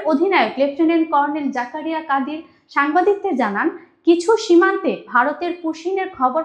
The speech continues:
পাওয়া গেলেও সুনামগঞ্জ সীমান্তে এখনও তেমন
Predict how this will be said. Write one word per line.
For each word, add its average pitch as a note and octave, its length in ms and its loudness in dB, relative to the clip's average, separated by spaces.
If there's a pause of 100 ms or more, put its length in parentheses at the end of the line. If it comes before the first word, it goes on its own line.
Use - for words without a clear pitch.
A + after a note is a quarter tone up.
পাওয়া D4+ 220 4
গেলেও C4+ 300 -2 (400)
সুনামগঞ্জ F#4+ 680 4 (100)
সীমান্তে F4 440 0 (140)
এখনও C#4 420 0 (340)
তেমন D4 280 2